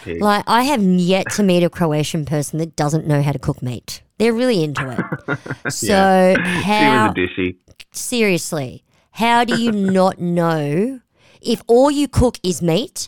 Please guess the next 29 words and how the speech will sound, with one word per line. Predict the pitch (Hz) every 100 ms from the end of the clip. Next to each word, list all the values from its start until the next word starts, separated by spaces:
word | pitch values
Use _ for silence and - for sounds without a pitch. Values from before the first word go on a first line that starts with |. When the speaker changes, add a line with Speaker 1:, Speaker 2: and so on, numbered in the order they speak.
| _ _
Speaker 2:
How | - 202 202 202
do | 190
you | 214 208
make | 208 190 160 190 - - - 175
a |
rubbery | 160 160 156 151 151
steak? | - 117 82 - - _ _ _ _ _ _ _ - - - 185 - -
I | 175
don't | 170 147
get | 143 -
it. | -
Speaker 1:
<laughs> | - _ _ _ _ _ _ - - _ _ _ - - -
Speaker 2:
Sad, | - 147 139 135 - -
sad | - 196 151
time. | 160 131 143
So | -
I | 196 254
don't | 247 -
think | 160
she | - 156
was | 139 135
a |
sous | - 143 127
chef | - 107 127 - - _ _ _ _ _ _ _ _ -
at | 190 92
Speaker 1:
No. | 170
Speaker 2:
all. | 143 143 -
Speaker 1:
What, | 185
Speaker 2:
Nah. | 156